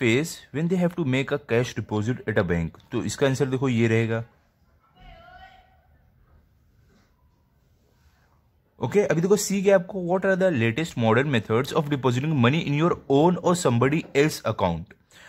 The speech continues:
तो इसका देखो आंसर ये रहेगा। Then देखो आपको थर्ड क्या है, make a word web of at least twelve words related to banking। तो इसमें देखो आप ये आंसर लिख सकते हो।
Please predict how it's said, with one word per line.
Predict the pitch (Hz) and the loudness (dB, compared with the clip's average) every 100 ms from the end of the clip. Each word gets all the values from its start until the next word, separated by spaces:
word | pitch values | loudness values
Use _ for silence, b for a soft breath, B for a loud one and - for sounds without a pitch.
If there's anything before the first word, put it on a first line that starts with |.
| B B - | B B -10
तो | 143 | -6
इसका | - 196 | 0 4
देखो | 185 185 | 4 4
आंसर | 180 185 185 156 | 4 4 2 0
ये | 123 120 135 | -2 2 6
रहेगा। | 135 135 139 135 _ _ _ _ _ _ _ _ _ _ _ _ _ _ _ _ _ _ _ _ _ _ _ _ - - - - _ _ - - - - - - - - _ _ _ - _ _ _ _ _ _ _ _ | 6 4 0 -2 _ _ _ _ _ _ _ _ _ _ _ _ _ _ _ _ _ _ _ _ _ _ _ _ -20 -20 -20 -20 _ _ -20 -20 -20 -20 -20 -20 -20 -20 _ _ _ -20 _ _ _ _ _ _ _ _
Then | 147 170 | -2 2
देखो | 196 | 4
आपको | 196 | 2
थर्ड | 196 - 151 170 | 0 2 4 4
क्या | 151 | 4
है, | 131 180 - | 2 2 0
make | 117 131 190 | 0 2 2
a | 196 123 | 2 4
word | 147 135 | 4 4
web | 127 135 - | 2 0 -4
of | 185 180 | -4 -4
at | 135 120 | -6 -2
least | 170 175 | -4 -2
twelve | 135 147 | 2 2
words | 127 113 156 139 | 4 2 2 0
related | 135 143 165 208 | -2 0 -2 -4
to | |
banking। | 143 104 104 107 107 87 - _ | 2 4 4 2 -2 -4 -8 _
तो | 110 | -6
इसमें | 101 135 | -4 -2
देखो | 135 139 | 2 2
आप | 131 | 2
ये | 101 107 | 2 2
आंसर | 110 120 | 2 0
लिख | 113 | -2
सकते | 120 - 117 | -4 -6 -6
हो। | 117 | -8